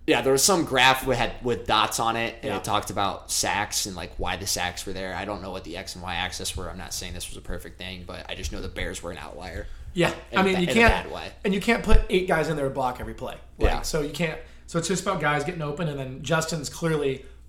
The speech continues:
Speaker 2: doesn't trust the O-line and doesn't trust his targets, so he's just kinda tucking it and figuring out for himself, which,
Speaker 1: Mm.
Speaker 2: you know, is not the way to
Speaker 1: It's just
Speaker 2: go
Speaker 1: like,
Speaker 2: about it.
Speaker 1: I'm not even against the blitz, just under pressure to me. When you're
Speaker 2: Yeah.
Speaker 1: under pressure, where it's like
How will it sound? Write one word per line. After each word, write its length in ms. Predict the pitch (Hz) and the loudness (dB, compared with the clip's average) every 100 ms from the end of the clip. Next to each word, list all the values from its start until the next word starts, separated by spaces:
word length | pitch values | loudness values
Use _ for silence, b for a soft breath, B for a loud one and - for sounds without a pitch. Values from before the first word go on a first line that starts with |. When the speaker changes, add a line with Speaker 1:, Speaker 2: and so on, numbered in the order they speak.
| - - 175 | -18 -14 -4
Speaker 2:
doesn't 280 | 147 165 160 | 0 2 2
trust 300 | 180 156 - | 0 0 0
the 80 | 160 | -2
O-line 400 | 147 143 143 139 | -2 -2 -4 -6
and 100 | 131 | -4
doesn't 240 | 147 139 | -6 -6
trust 280 | 139 151 - | -6 -6 -6
his 140 | 131 107 | -8 -2
targets, 400 | 208 190 139 - | 0 0 -2 -6
so 100 | 135 | -6
he's 180 | 147 139 | -6 -6
just 160 | 143 | -8
kinda 200 | - 139 | -6 -6
tucking 320 | 131 143 131 135 | -6 -8 -8 -8
it 140 | 135 | -8
and 200 | 131 123 | -10 -10
figuring 300 | - 143 131 | -6 -6 -6
out 160 | 127 - | -8 -8
for 80 | 123 | -10
himself, 380 | 117 143 110 127 | -8 -8 -6 -4
which, 200 | 107 95 | -2 -4
Speaker 1:
Mm. 60 | 87 B B B | -8 B B B
Speaker 2:
you 60 | - | -10
know, 120 | 107 101 | -10 -10
is 80 | - | -10
not 160 | 127 127 | -10 -8
the 60 | |
way 80 | 123 | 0
to 40 | 127 | 2
Speaker 1:
It's 80 | 135 | 4
just 120 | 160 | 8
Speaker 2:
go 60 | 190 | 8
Speaker 1:
like, 100 | 165 | 8
Speaker 2:
about 120 | - | 4
it. 20 | |
Speaker 1:
I'm 80 | 143 | 4
not 120 | 147 | 6
even 180 | 202 190 | 6 4
against 340 | 127 107 127 - | 4 4 2 -2
the 60 | |
blitz, 260 | 95 117 - | 0 0 0
just 160 | 104 - | -2 -2
under 220 | 120 135 | 0 2
pressure 400 | 135 - 104 - 87 | 6 4 4 -2 -6
to 60 | |
me. 180 | 73 64 | -10 -10
When 140 | - | -8
you're 100 | 104 | -2
Speaker 2:
Yeah. 40 | 110 | 0
Speaker 1:
under 80 | 104 | -2
pressure, 420 | - 98 - 113 | -2 -2 0 0
where 240 | 104 101 - | 0 -2 -4
it's 240 | 104 101 | -4 -2
like 300 | 101 87 82 | -2 -2 -6